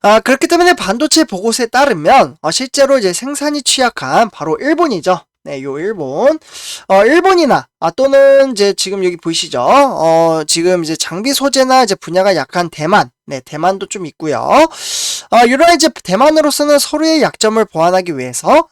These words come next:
어, 정부 차원의 협력을 좀 시작한 상태라고 보시면 좋을 것 같습니다. 아, 티에스엠씨는 올해 일본의 새로운 반도체 팹을 건설하겠다라는 입장을 밝히고 있고요.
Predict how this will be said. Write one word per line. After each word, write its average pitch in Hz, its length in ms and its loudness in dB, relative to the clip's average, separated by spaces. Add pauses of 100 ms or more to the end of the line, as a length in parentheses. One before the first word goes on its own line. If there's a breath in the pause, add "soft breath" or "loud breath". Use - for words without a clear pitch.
어, 160 120 -2
정부 196 340 -6
차원의 247 420 -2
협력을 285 580 -2
좀 170 120 -10
시작한 170 460 -4
상태라고 190 760 -4
보시면 151 440 -10
좋을 143 180 -8
것 165 120 -6
같습니다. 151 560 -8 (600 loud breath)
아, 269 160 6
티에스엠씨는 359 680 2
올해 185 420 2 (100)
일본의 285 420 2
새로운 269 420 0 (160)
반도체 202 440 -6
팹을 240 420 -2
건설하겠다라는 226 1000 -4
입장을 170 360 -6
밝히고 151 440 -8
있고요. 175 520 -2